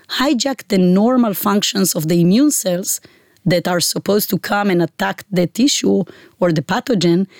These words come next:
and bring new blood vessels so they can bring oxygen and nutrients to the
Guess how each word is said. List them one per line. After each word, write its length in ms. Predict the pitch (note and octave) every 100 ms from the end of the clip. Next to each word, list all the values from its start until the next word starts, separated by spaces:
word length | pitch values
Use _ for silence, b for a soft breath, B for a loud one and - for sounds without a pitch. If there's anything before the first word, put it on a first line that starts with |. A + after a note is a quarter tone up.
| B B B B
and 200 | F#3 E3
bring 280 | F3+ A3 G#3
new 300 | E3+ F#3+ G#3
blood 240 | F#3+ F3+
vessels 640 | D#3+ F3+ F#3 - F3+ F3+ -
so 160 | F3+
they 140 | F3 F3
can 200 | F#3 E3
bring 300 | F#3+ F#3+ F#3
oxygen 580 | G3 - F3+ F#3 F#3
and 140 | F3 E3+
nutrients 580 | G3+ - G#3 F#3+ F3+ -
to 140 | G3
the 260 | E3+ E3+